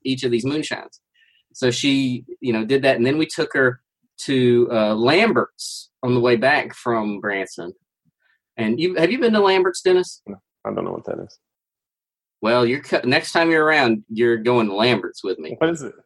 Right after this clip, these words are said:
Speaker 1: Uh, so Lambert's is the home of throwed rolls. It's a
Speaker 2: Oh,
Speaker 1: big
Speaker 2: I'm, I've heard of this for years, but I've never been there.
Speaker 1: Yeah,
Speaker 2: Yeah.
Speaker 1: so it's a big country kitchen, and there's dude walking around every. It, and most people from Missouri, I think, know Lambert's. But if you're not from Missouri,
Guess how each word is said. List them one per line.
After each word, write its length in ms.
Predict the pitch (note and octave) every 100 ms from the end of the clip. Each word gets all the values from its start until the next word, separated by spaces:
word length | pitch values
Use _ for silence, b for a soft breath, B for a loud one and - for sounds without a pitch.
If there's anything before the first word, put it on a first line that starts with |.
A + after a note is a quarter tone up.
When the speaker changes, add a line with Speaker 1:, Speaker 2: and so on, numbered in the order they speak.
| _ _ _ _
Speaker 1:
Uh, 80 | -
so 180 | - C#3
Lambert's 440 | D#3 A3+ A3+ -
is 120 | F3
the 80 | D3
home 260 | C3 G3 G3+
of 100 | F#3
throwed 300 | F#3+ F#3 F3
rolls. 460 | F3 F#3 C#3+ G#2+ B2
It's 80 |
a 60 | C3+
Speaker 2:
Oh, 60 | F3+
Speaker 1:
big 100 | E3+
Speaker 2:
I'm, 100 | F3+
I've 260 | D#3 F#3
heard 200 | C4+ D#4
of 100 | A#3
this 180 | F#3 E3
for 140 | -
years, 360 | D3+ A#3 A#3 C3+
but 140 | C#3+
I've 60 | -
never 240 | F3 D#3+
been 220 | D3+ G3+ D#3
there. 180 | F#2 -
Speaker 1:
Yeah, 120 | E3
Speaker 2:
Yeah. 60 | C3+
Speaker 1:
so 140 | D#3+
it's 120 | -
a 60 | C#3
big 300 | D3+ G#3 G#3
country 400 | - A3+ A3 A3+
kitchen, 460 | - F3+ - D#3+ E3+ _ _ _ _ _ _ _ -
and 100 | D3+
there's 140 | D3
dude 240 | C#3 F#3 G#3+
walking 300 | F#3+ F#3+ F#3+
around 280 | F#3 F3+ F3
every. 180 | D#3 -
It, 160 | D#3 -
and 120 | D#3+
most 260 | A#3 B3+
people 240 | - G#3+ -
from 180 | F3 D#3
Missouri, 400 | C#3+ D3 C#3 B2+
I 60 |
think, 160 | B2+ A2
know 160 | A2+ A2+
Lambert's. 280 | G#2+ G#2+
But 80 | C3+
if 60 | B2+
you're 80 | D3
not 200 | G3+ E3
from 120 | D3+
Missouri, 460 | B2+ A#2+ A#2 A2